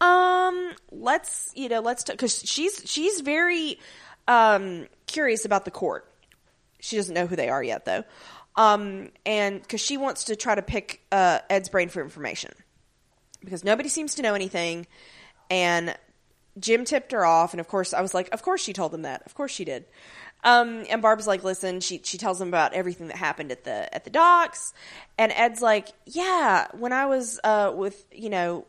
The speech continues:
hanging out with Strange, torturing people, um, he mentioned something about that."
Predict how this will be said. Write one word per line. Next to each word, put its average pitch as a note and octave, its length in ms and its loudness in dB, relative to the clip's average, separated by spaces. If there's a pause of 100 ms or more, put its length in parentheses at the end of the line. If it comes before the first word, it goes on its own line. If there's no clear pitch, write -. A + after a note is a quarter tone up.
(140)
hanging A3 260 -6
out G#3 140 0
with G3 80 -6
Strange, A3 500 -4
torturing F#3+ 400 -6
people, F3+ 320 -4 (480)
um, G3+ 480 2
he B3 140 -4
mentioned C#4 340 -4
something F3+ 280 -8
about C#3+ 180 -4
that." E2+ 320 -6